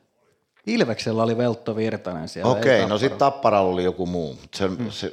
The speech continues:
Speaker 2: siinä oli käynyt näin, että se oli sanonut, että tota, pistäkää silmät kiinni ja kuvitelkaa, että te ootte meren äärellä.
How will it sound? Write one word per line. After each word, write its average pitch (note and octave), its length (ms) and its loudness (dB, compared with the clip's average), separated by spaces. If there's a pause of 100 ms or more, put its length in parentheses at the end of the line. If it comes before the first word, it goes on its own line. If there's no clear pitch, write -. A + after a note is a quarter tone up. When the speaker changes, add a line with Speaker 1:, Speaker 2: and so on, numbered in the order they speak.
Speaker 2:
siinä G#2 200 -4
oli G2 100 -2
käynyt A2+ 360 0
näin, G#2 280 0
että F2 220 -8
se F2 120 -8
oli E2 120 -6
sanonut, F#2+ 460 -2
että D2+ 260 -12
tota, C#2+ 340 -10
pistäkää F#2+ 600 -2
silmät E2+ 520 -4
kiinni D2 180 -10
ja C2+ 80 -8
kuvitelkaa, D2+ 680 -8
että - 240 -20 (760)
te E2+ 120 -4
ootte D#2+ 280 -6
meren F#2 440 0
äärellä. D2+ 600 -6